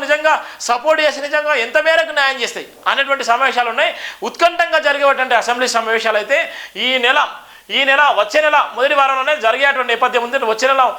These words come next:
మొదటి వారంలో జరిగేటువంటి సమావేశాలు ఏ విధంగా ఉండంటే భయంకరంగా ఉన్నటువంటి పరిస్థితి మనం చూస్తున్నాం. మార్కెట్ కమిటీ చైర్మన్ పదవికి ఎగ్జామ్, రాజకీయాల్లో కొత్త ట్రెండ్. మార్కెట్ కమిటీ చైర్మన్ పదవికి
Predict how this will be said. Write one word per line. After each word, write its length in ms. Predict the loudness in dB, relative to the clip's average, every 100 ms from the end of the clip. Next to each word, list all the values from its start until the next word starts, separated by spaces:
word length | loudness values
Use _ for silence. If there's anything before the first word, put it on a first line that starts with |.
| -10 -18
మొదటి 280 | -2 0 4 2
వారంలో 200 | 2 0
జరిగేటువంటి 400 | 0 0 0 -2 -2
సమావేశాలు 460 | 0 2 2 0 0
ఏ 160 | 0 0
విధంగా 220 | -2 -2
ఉండంటే 220 | -2 -2
భయంకరంగా 720 | 0 0 -2 -2 -2 0 2 2 0 -8 -20 -14
ఉన్నటువంటి 460 | -4 -2 0 -2 0 -2
పరిస్థితి 280 | -2 -2
మనం 160 | -2 -2
చూస్తున్నాం. 340 | -4 -2 0 0 -4 -20 _ _ _ _ _ _ _ _ _ _ -20 -20 -20 -20 -20 -20 -20 -2
మార్కెట్ 400 | 0 2 0 0
కమిటీ 220 | 0 -2
చైర్మన్ 340 | 0 0 0 0
పదవికి 340 | 0 0 -2 -6 -4
ఎగ్జామ్, 300 | 0 0 0 -4 0
రాజకీయాల్లో 440 | 0 2 0 0 0
కొత్త 260 | 0 0 0
ట్రెండ్. 300 | 0 -2 -6 -10 -20 -20 _ _ -4
మార్కెట్ 280 | -2 0 -2
కమిటీ 240 | -4 -4 -2
చైర్మన్ 260 | -2 0 0
పదవికి 280 | 0 0 0